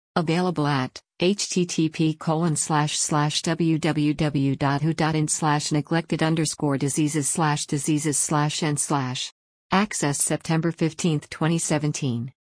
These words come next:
Vitkovsky T X. Intellectual property and other legal aspects of drug repurposing.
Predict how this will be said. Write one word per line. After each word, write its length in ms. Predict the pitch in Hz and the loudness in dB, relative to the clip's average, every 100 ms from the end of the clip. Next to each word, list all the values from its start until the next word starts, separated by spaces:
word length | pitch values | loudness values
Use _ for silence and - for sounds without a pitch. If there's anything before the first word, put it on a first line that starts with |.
| _ _ _ _ _ _ _ | _ _ _ _ _ _ _
Vitkovsky 680 | 190 180 - 190 - - 185 | 0 0 0 -4 -4 -2 -2
T 220 | 180 175 143 | 0 0 0
X. 400 | 135 - - - _ _ _ - | -2 -8 -14 -14 _ _ _ 2
Intellectual 720 | 220 190 175 180 - 156 151 | 2 4 2 0 0 0 0
property 560 | - 151 151 147 135 | 0 -2 0 -2 0
and 100 | 139 | 0
other 240 | 143 156 165 | 0 0 0
legal 340 | 165 165 165 | 0 0 0
aspects 540 | 147 165 - 139 - | 0 -2 -2 -2 -2
of 80 | 151 | -4
drug 220 | 135 156 | -2 -2
repurposing. 880 | 156 139 131 - 143 151 - 127 127 | 0 -2 -2 -2 -4 -2 -2 -2 -4